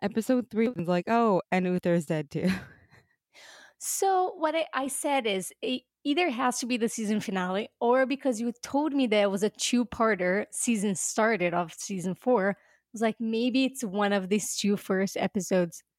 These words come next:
Speaker 2: It wasn't that far away. It's the third episode. <laughs>
Speaker 1: It's not to point out you're wrong. It's, it's shocking that they would just put it in episode three of a season.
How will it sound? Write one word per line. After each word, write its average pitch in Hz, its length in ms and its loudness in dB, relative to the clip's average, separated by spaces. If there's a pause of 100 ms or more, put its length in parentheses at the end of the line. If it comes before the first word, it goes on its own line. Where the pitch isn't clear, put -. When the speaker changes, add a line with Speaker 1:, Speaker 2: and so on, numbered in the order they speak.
(140)
Speaker 2:
It 330 60 -10
wasn't 330 380 0
that 185 260 0
far 190 220 2
away. 180 380 0 (120)
It's - 180 -14
the 214 240 -4
third 175 240 -2
episode. 185 680 -2
<laughs> - 40 -14
Speaker 1:
It's 214 160 -2
not 247 160 0
to 240 80 0
point 220 240 0
out 190 100 -2
you're 170 120 0
wrong. 160 360 -2
It's, - 340 -6 (120)
it's - 160 -6
shocking 196 840 -4 (180)
that 180 160 0
they 180 100 2
would 175 140 2
just 180 180 0
put 185 120 2
it 170 120 2
in 170 100 0
episode 165 540 -2
three 208 300 4
of 143 100 0
a 151 80 0
season. 185 600 -6